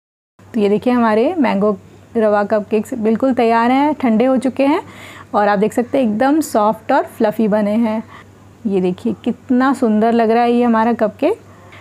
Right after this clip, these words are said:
तो छोटे size के यहाँ पे ten cupcakes हमारे तैयार हो गए हैं। ये देखिए, बहुत ही बढ़िया लग रहे हैं देखने में और खाने में भी बहुत ज़्यादा delicious बने हैं। इन, और इतना बढ़िया सा flavor आ रहा है ना cupcakes का कि बस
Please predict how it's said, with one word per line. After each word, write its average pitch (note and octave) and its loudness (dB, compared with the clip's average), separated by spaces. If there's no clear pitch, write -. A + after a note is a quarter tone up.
तो C4 0
छोटे C4+ 0
size D4+ 0
के D#4+ 2
यहाँ D4+ 2
पे E4+ 0
ten B3 0
cupcakes A#3+ -2
हमारे G#3+ 0
तैयार F#3+ 2
हो F3+ 0
गए F3 -6
हैं। F#3+ -6
ये G3+ 0
देखिए, G#3 0
बहुत A3 0
ही C#4 2
बढ़िया A#3 2
लग B3+ 2
रहे B3 2
हैं B3+ 2
देखने A#3 0
में C4 2
और C4 2
खाने A3 -2
में A3 2
भी B3+ 2
बहुत A3+ 2
ज़्यादा A#3+ 2
delicious A3 0
बने A3 0
हैं। C4 0
इन, A3+ 0
और A3 0
इतना C#4 0
बढ़िया C4 2
सा C#4+ 2
flavor A3+ 2
आ B3+ 2
रहा B3+ 2
है B3+ 2
ना C4 2
cupcakes A#3+ -2
का C4+ 0
कि B3 -2
बस G#3+ -2